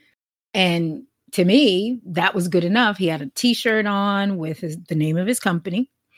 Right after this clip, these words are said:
And I started asking him questions. I started asking questions about the vanities and, you know, what I needed and how I originally went in there just to get a sink, but now I found out that I probably need to get a whole vanity. And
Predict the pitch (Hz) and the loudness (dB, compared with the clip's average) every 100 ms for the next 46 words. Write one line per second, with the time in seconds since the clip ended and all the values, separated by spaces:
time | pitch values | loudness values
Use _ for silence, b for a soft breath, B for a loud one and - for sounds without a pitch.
0 | b b b b b _ 269 285 277 269 | b b b b b _ 2 6 8 6
1 | 269 294 - 359 339 320 330 339 349 - | 4 0 0 2 4 2 0 -6 -8 -6
2 | 539 554 - 165 175 - 170 165 165 185 | -6 -6 -8 -8 -6 -6 -6 -6 -4 -2
3 | 196 - 254 269 269 208 - 214 196 196 | -2 2 4 4 4 0 0 -2 0 0
4 | 180 170 160 165 165 _ B B - 233 | 0 0 -2 -2 -6 _ B B -6 2
5 | 269 269 269 233 185 170 160 156 147 180 | 6 8 8 6 2 0 0 -2 -4 -4
6 | 165 156 156 b b b 190 175 160 147 | -2 -4 -8 b b b -2 0 0 0
7 | 165 170 185 214 240 262 254 214 165 151 | 2 2 4 6 6 8 6 4 0 -2
8 | 151 - - 131 175 165 170 170 185 208 | -4 -6 -8 -4 -2 0 0 0 -2 -2
9 | 202 196 196 196 190 190 175 160 - 165 | -2 -2 -2 -2 -2 -4 -6 -8 -8 -8
10 | 165 180 - 277 269 233 175 175 170 165 | -6 -6 -2 2 4 2 -2 -10 -6 -4
11 | 170 160 175 170 170 165 - 160 156 - | -2 -4 -6 -4 -4 -6 -6 -8 -8 -6
12 | 175 175 185 185 208 185 180 180 202 208 | -4 -2 -2 -2 -4 -6 -4 -4 -2 0
13 | 247 277 247 175 160 156 156 | 4 4 4 2 0 -2 -4